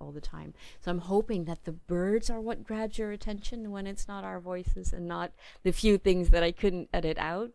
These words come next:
But yeah, we are still learning a little bit on what we need to take care of as we are recording. So, uh, a small apology for that, but I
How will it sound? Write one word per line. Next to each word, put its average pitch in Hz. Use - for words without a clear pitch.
But 170
yeah, -
we 196
are 214
still 220
learning 220
a 196
little 196
bit 190
on 175
what 175
we 185
need 180
to 170
take 170
care 170
of 160
as 165
we 165
are 156
recording. 214
So, 175
uh, -
a 185
small 311
apology 208
for 185
that, 214
but 180
I 165